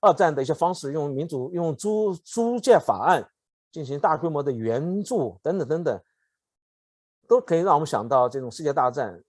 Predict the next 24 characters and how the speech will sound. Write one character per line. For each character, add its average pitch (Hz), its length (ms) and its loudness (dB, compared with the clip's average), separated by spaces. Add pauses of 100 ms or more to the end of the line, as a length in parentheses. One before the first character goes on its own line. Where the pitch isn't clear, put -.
美 131 180 -2
国 160 140 4
的 165 80 2
国 143 220 6
内 175 220 6
的， 120 480 2
我 117 120 -4
们 131 80 -10
看 139 260 -6
到 110 580 0
一 - 80 -18
些 135 200 -2
政 175 160 0
治 135 80 0
学 127 180 2
家 131 320 6 (640)
也 110 160 -2
开 190 180 0
始 143 180 -2
有 95 140 0
一 104 40 -6
些 131 680 2
反 92 300 -8
思、 160 480 -2